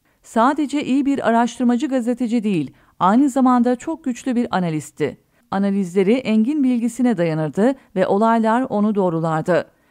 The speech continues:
Bilgi sahibi olmadan fikir sahibi olunmaz, en iyi onu tanımlıyordu. Yaşadığı dönemde bizim kuşağın gazetecilerine ölümünden sonra da yazdıklarıyla bizden sonraki kuşağa katkısı çok olmuştur. Basında her zaman örnek alınmış,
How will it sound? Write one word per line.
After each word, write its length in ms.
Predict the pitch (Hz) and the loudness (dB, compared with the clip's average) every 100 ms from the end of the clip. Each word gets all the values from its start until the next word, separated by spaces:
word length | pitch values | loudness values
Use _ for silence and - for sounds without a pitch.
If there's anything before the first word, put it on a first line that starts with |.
| _ | _
Bilgi 320 | 165 180 226 | -2 0 -2
sahibi 420 | 277 262 233 202 | -4 -2 -2 0
olmadan 640 | 190 208 262 262 240 247 269 _ - | 0 2 4 2 2 0 -2 _ -8
fikir 280 | 240 339 | -6 -6
sahibi 400 | 320 277 240 226 | -6 -4 -2 0
olunmaz, 680 | 240 214 220 214 180 240 - _ - | 0 0 2 2 0 -2 -10 _ -2
en 140 | 240 | 2
iyi 200 | 214 196 | 4 2
onu 240 | - 202 196 | -2 -2 -2
tanımlıyordu. 760 | 180 156 151 147 139 180 147 - _ _ _ | -4 -4 -2 -2 -2 -2 -4 -4 _ _ _
Yaşadığı 520 | 190 226 294 269 311 339 | -2 0 0 -2 -2 0
dönemde 540 | 302 277 269 285 262 | 2 4 4 2 0
bizim 280 | 220 277 339 | -2 -2 -6
kuşağın 480 | - 262 269 240 233 | -6 -4 0 0 2
gazetecilerine 840 | 214 262 269 185 185 175 180 233 - | 0 -2 -4 -4 -4 -2 0 0 2
ölümünden 540 | 202 214 214 214 220 | 2 2 2 2 0
sonra 360 | - 214 196 190 | -2 -4 -2 0
da 80 | |
yazdıklarıyla 760 | 247 220 202 202 214 208 202 202 | 0 0 0 -4 -4 -2 0 0
bizden 360 | 196 170 220 294 | -2 -2 -2 -2
sonraki 440 | - 262 247 240 | -2 -2 -2 -4
kuşağa 420 | 233 226 233 214 | -8 -4 -2 -2
katkısı 440 | 208 202 - 196 202 | -2 -6 -6 -8 -8
çok 220 | 185 165 | -6 -6
olmuştur. 640 | 151 135 147 - 135 - _ _ _ | -4 -4 -6 -6 -8 -8 _ _ _
Basında 460 | 175 180 196 180 156 | -2 -2 0 -2 0
her 160 | 185 233 | 0 0
zaman 400 | 226 208 208 214 | 2 2 2 0
örnek 360 | 180 175 226 | 0 0 -2
alınmış, 500 | - 226 214 240 - | -2 0 2 0 -2